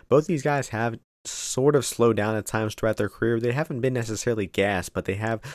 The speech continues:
slowed down throughout high-paced fights. Uh, I don't think either one has a bad gas tank per se, but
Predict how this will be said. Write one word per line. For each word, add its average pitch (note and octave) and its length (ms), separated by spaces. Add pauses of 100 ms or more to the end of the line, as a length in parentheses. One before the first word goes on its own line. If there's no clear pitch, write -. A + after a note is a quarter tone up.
(100)
slowed A2 340
down G#2 240
throughout G2+ 360
high-paced G2+ 500
fights. G2 420 (380)
Uh, E2 140
I - 20
don't A#2+ 160
think A#2+ 140
either A#2 280
one G#2+ 220
has G2+ 300 (240)
a - 60
bad G#2+ 360
gas B2+ 240
tank B2+ 220
per B2+ 100
se, B2 280
but G#2+ 280